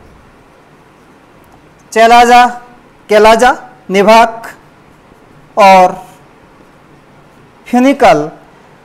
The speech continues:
यानी बीजांड व्रंत, ये तीनों एक सीधी रेखा में होते हैं। इस तरीके का बीजांड,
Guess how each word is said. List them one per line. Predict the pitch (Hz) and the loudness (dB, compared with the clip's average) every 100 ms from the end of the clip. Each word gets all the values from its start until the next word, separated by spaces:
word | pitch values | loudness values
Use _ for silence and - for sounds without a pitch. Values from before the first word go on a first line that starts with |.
| _ 196 | _ -2
यानी | 190 190 | -2 -2
बीजांड | 180 190 247 247 214 | -6 -2 0 0 -4
व्रंत, | 165 220 240 190 156 156 - _ _ _ _ _ 196 | -4 -2 -2 -6 -12 -16 -20 _ _ _ _ _ -8
ये | 202 | -8
तीनों | - 240 262 285 285 294 285 - _ _ - | -8 -4 0 2 0 -2 -8 -20 _ _ -10
एक | 254 285 285 | -4 -4 -4
सीधी | - 285 285 320 | -4 -2 0 0
रेखा | 226 196 196 | 0 0 -2
में | 175 160 | -4 -6
होते | 147 143 | -12 -12
हैं। | 135 120 - _ _ _ _ _ _ _ _ _ _ _ _ _ _ _ _ _ _ _ _ _ _ _ _ _ _ _ _ _ _ _ 247 | -18 -18 -20 _ _ _ _ _ _ _ _ _ _ _ _ _ _ _ _ _ _ _ _ _ _ _ _ _ _ _ _ _ _ _ -10
इस | 247 - | -10 -8
तरीके | 170 160 160 175 | -6 -6 -6 -8
का | 170 165 | -4 -4
बीजांड, | 151 147 143 170 | -4 -6 -6 -6